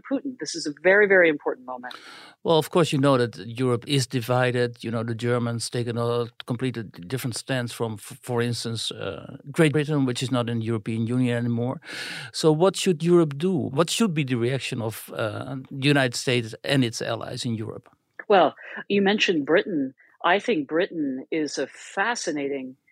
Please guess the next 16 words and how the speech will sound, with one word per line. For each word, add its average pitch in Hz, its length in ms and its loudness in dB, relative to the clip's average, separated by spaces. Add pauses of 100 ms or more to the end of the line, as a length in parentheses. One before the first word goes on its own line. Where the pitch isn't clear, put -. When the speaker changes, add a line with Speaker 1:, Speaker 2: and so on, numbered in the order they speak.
(280)
Speaker 1:
fascinating 156 800 -2
case 196 320 -6
study 131 420 -4 (520)
in 147 280 -2
independent 175 520 -2
foreign 151 280 -4
policy 190 400 -4
Speaker 2:
Mm-hmm. 127 160 -2
Speaker 1:
making, 117 260 -6
because 151 320 -4
after 165 340 0
Brexit, 156 540 -2
what 165 160 -2
have 170 140 -6
we 170 100 -2
seen? 160 380 -6